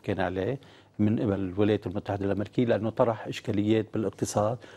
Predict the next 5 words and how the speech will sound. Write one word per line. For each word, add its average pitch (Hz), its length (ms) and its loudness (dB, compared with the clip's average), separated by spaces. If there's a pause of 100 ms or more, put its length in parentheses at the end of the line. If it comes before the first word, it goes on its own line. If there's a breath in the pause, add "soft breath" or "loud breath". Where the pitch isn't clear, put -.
(160 loud breath)
وهو 117 360 4
التعاون 110 540 0
الأوروبي 104 680 0
الصيني 113 580 2 (260 loud breath)
بقصة 127 320 4